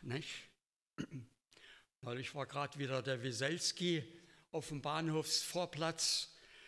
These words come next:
nicht? Große Demonstration, Menschenskinder, da sind Worte gefallen, <clears throat> die, die zanken sich wie, wie die Rotzjungen, ne? So auch in der Wortwahl, ne? Das ist,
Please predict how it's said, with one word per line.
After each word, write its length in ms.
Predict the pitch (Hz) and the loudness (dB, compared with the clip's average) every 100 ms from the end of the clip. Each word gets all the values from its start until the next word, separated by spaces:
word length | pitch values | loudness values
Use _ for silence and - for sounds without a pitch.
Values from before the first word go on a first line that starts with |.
| - - | -20 -10
nicht? 320 | 135 156 - - | -2 -2 -2 -4
Große 460 | 139 185 202 156 | 2 4 4 4
Demonstration, 1300 | 165 160 160 135 - 156 - - 151 170 175 156 113 - - _ - - - - - | 4 2 0 0 0 0 0 0 2 2 2 2 -2 -10 -20 _ -20 -20 -18 -18 -4
Menschenskinder, 760 | 147 185 - 170 - - 180 160 | 0 2 2 6 4 4 0 2
da 180 | 160 | 2
sind 320 | 147 156 123 120 | 4 2 0 -2
Worte 280 | 180 208 | -2 -2
gefallen, 800 | - 165 - 160 165 170 147 139 131 - - - | -2 -4 0 2 4 2 0 -2 -6 -14 -20 -20
<clears throat> 320 | - - - | -20 -6 2
die, 1300 | 269 170 123 - - - _ _ - - - - - _ _ _ _ _ _ - | 4 4 0 -8 -20 -20 _ _ -20 -20 -20 -18 -18 _ _ _ _ _ _ -14
die 100 | - | -2
zanken 460 | - 240 240 202 | -2 -2 -6 -6
sich 320 | 160 190 165 | -4 -4 -6
wie, 200 | 180 196 - - _ | -6 -8 -10 -20 _
wie 160 | 160 | -10
die 120 | 180 175 | -4 -2
Rotzjungen, 840 | 233 262 - 160 131 110 107 98 | -2 2 4 4 2 0 -6 -4
ne? 220 | 185 269 - - - - | -4 -4 -10 -20 -18 -2
So 420 | 160 156 160 - - - | 2 2 0 -6 -20 -8
auch 140 | 156 | -2
in 120 | 190 | 2
der 180 | 170 170 | 2 2
Wortwahl, 720 | 214 403 - 170 131 120 110 117 | 2 0 0 2 4 2 0 0
ne? 180 | 170 254 | 0 2
Das 260 | 196 185 - | 0 0 -2
ist, 340 | 233 - | 0 -2